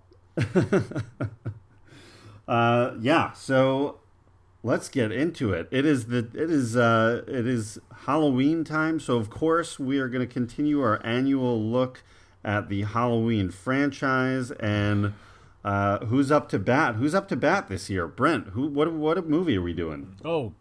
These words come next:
Speaker 2: well, uh, I was not able to join in the first two Halloween, Halloween movies, but I am super stoked to be here for this one. Halloween three, Season of the Witch, which, if you haven't seen it, doesn't have Michael Myers in it at all. So what's up with that?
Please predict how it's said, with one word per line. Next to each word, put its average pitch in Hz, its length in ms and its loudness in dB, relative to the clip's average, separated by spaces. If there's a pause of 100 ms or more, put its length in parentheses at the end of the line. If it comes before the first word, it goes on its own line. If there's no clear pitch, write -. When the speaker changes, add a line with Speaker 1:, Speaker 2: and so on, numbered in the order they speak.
(120)
Speaker 2:
well, 135 400 -4 (280)
uh, 139 240 -2 (220)
I 180 140 2
was 196 160 2
not 175 180 4
able 175 160 2
to 156 80 -4
join 180 340 0
in 151 60 -6
the 139 80 -6
first 202 380 0
two 180 140 -2
Halloween, 151 580 -2
Halloween 143 420 0
movies, 139 360 -4
but 135 140 -4
I 147 140 -2
am 127 120 -4
super 170 280 -10
stoked 123 300 -6
to 113 60 -10
be 113 160 -4
here 113 120 -4
for 104 140 -14
this 110 180 -8
one. 151 160 -10 (320)
Halloween 165 520 2
three, 175 340 -4
Season 180 420 -4
of 180 80 -2
the 175 80 0
Witch, - 560 -6 (1200)
which, 127 240 -8
if 120 140 -10
you 127 80 -4
haven't 170 280 0
seen 190 300 -4
it, 151 160 -4 (1040)
doesn't 139 300 0
have 127 160 -2
Michael 120 260 -4
Myers 113 320 -4
in 113 80 -4
it 107 80 -6
at 104 80 -8
all. 95 180 -8
So 113 200 -10
what's 113 200 -8
up 107 120 -8
with 95 120 -14
that? 73 180 -20